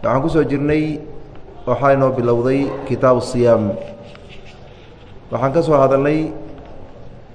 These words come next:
soonka waajibnimadiisa. Imaamkan Cali raxmatullahi wuxuu soo arooriyey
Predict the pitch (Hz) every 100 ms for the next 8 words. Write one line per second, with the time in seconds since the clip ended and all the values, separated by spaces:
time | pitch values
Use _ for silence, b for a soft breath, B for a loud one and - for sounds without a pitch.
0 | - - 151 147 139 127 120 123 127 139
1 | 135 120 - 110 107 - - - - -
2 | 127 147 139 131 117 135 135 120 123 127
3 | 127 123 117 117 143 135 117 110 110 107